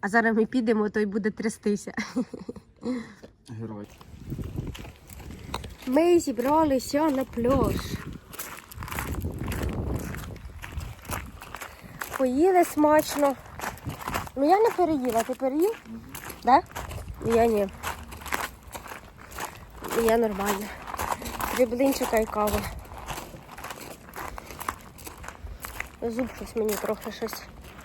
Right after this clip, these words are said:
Speaker 1: чи ниє, чи не знаю. Неприємно так на зуб. Надіюсь, пройде. Клас.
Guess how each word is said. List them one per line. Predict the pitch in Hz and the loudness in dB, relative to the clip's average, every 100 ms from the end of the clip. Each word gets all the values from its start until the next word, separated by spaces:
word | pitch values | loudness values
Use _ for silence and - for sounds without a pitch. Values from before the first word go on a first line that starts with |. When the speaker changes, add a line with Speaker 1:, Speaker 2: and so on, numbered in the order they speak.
| - - - - - - - - - - - - - | -12 -12 -16 -16 -14 -12 -12 -14 -12 -10 -8 -8 0
Speaker 1:
чи | 269 | 2
ниє, | 240 202 226 269 247 226 | 4 4 6 6 6 4
чи | - 240 | 2 2
не | 233 | 2
знаю. | 214 214 214 208 - - - - - - - - - - - - - - - | 2 2 2 2 0 -4 -6 -8 -6 -6 -8 -10 -6 -4 -4 -4 -8 -8 -2
Неприємно | 226 226 247 247 226 208 202 | 0 2 4 6 6 4 2
так | 196 190 | -2 -4
на | 214 | -4
зуб. | 202 214 - - - - - - - - - - - - - - - - - - - - - - - | -2 -4 -6 -12 -14 -14 -14 -12 -12 -12 -10 -10 -10 -10 -14 -14 -8 -6 -4 0 0 0 -2 -6 -4
Надіюсь, | 220 202 240 226 - | -2 2 2 2 2
пройде. | 208 202 208 196 - - - - - - - - - - - - - - | 4 4 4 2 -4 -10 -12 -12 -12 -12 -12 -10 -10 -12 -16 -20 -10 0
Клас. | 262 247 240 240 | 6 8 8 6